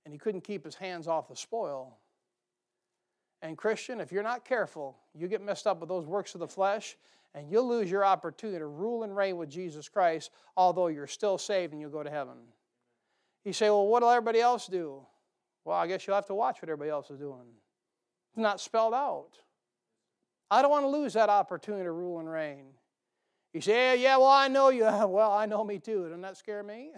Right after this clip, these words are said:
<laughs> Saul lost the kingdom because he wouldn't deny himself. And let me put this on you here, and we'll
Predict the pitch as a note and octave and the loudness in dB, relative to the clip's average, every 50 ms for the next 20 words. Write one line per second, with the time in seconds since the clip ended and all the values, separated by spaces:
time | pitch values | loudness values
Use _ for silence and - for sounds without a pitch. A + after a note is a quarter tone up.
0 | - - A#3 - A3 G#3+ - _ _ _ _ _ _ _ _ _ _ _ _ _ | -10 -10 -10 -10 -12 -16 -18 _ _ _ _ _ _ _ _ _ _ _ _ _
1 | _ _ _ _ _ _ _ _ _ _ _ _ _ _ _ _ _ _ _ _ | _ _ _ _ _ _ _ _ _ _ _ _ _ _ _ _ _ _ _ _
2 | _ _ _ _ _ _ _ _ _ _ _ _ _ _ _ _ _ _ _ _ | _ _ _ _ _ _ _ _ _ _ _ _ _ _ _ _ _ _ _ _
3 | _ _ _ _ _ _ _ _ _ _ _ _ _ _ _ - - - A3 G#3+ | _ _ _ _ _ _ _ _ _ _ _ _ _ _ _ -2 6 8 10 10
4 | G#3 G3+ G3+ G3 F#3+ E3+ - - F3+ - - A3 G#3+ G3 E3+ D#3+ D3+ D3 - - | 10 10 8 6 6 4 2 -4 -12 -8 -6 -6 -4 -4 -6 -6 -8 -8 -6 -4
5 | E3+ D#3 D#3 D#3 D#3+ F3 E3 D#3 D3+ D3+ D#3 E3 E3+ E3 D#3 D3 - - G3 F#3 | -4 -4 -4 -4 -4 -4 -6 -6 -10 -10 -8 -6 -6 -6 -6 -8 -8 -4 -2 -2
6 | F3 D3+ C3+ B2+ - - - _ _ _ _ _ _ _ _ _ _ _ _ _ | 0 -2 -2 -6 -10 -18 -20 _ _ _ _ _ _ _ _ _ _ _ _ _
7 | _ _ _ _ - D#3+ G#3 C#4 D#4+ B3+ - A3 G#3 - F3+ D#3 - G3 F#3 F3 | _ _ _ _ -6 -2 0 0 0 0 0 -2 -2 -2 -4 -2 2 2 2 2
8 | E3 D#3+ C#3+ D3+ E3 E3 D#3 D3+ E3+ F3+ D#3+ - | 0 -2 -6 -6 -4 -4 -4 -4 -6 -8 -8 -10